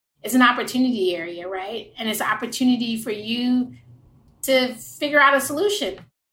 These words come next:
opportunity for you to grow your skill set, opportunity for you to learn something. If you make a mistake, it's an opportunity for you to learn how to never make that mistake again. So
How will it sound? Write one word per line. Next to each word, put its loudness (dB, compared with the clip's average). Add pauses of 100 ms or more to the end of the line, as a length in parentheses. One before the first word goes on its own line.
(120)
opportunity 0
for -8
you -4
to -4
grow 0
your -4 (240)
skill -2
set, 2
opportunity -4
for -8
you 0
to -2
learn -2
something. -6 (160)
If -10
you 0
make 2
a -2
mistake, 0
it's -8
an 0
opportunity -6
for -8
you -4
to 0
learn 0 (240)
how 4
to -8
never -2
make -4
that -2
mistake -6
again. -6 (420)
So 0